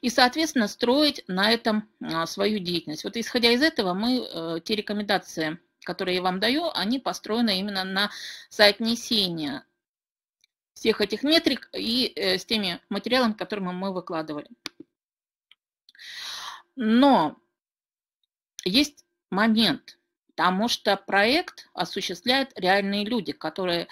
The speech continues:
существуют в определенных условиях, в определенной среде. Вот вам сейчас,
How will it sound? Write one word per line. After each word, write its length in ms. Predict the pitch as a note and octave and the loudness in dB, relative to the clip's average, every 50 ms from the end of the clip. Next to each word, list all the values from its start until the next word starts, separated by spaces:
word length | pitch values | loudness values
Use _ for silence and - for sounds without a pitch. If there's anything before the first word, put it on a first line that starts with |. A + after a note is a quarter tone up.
| - - - _ | -16 -20 -20 _
существуют 680 | - - - F#3 - A3 G#3 - - C#4+ D4+ C#4 - | -8 -4 -2 -2 -2 -2 -4 -6 -2 -2 -2 -2 0
в 40 | F#3 | -4
определенных 800 | F3 E3+ - F#3 E3+ F3+ F3+ G#3 G#3+ G#3 G3 G3 F#3 - - _ | -6 -4 -4 -6 -4 -2 -2 0 0 0 0 -2 -4 -6 -14 _
условиях, 600 | - F#3+ - - G#3+ G#3 F#3 D#3 C#3+ C3 - - | -14 -14 -10 -4 0 0 0 0 -2 -6 -6 -8
в 40 | D#3+ | -8
определенной 520 | D3 - E3+ E3+ F3 F3 F#3+ F#3+ F#3 F#3 | -8 -8 -6 -6 -6 -4 -4 -4 -4 -6
среде. 440 | F3+ - - G3 F#3+ E3 D3+ - - _ - - - - - - - | -6 -6 -6 -6 -4 -4 -4 -6 -6 _ -16 -14 -14 -12 -14 -10 -2
Вот 220 | - A3+ B3+ - | 2 2 4 6
вам 140 | D#4+ E4 E4 | 6 6 6
сейчас, 360 | - C#4+ B3 - C4 B3 - | 4 0 0 0 -2 -2 -4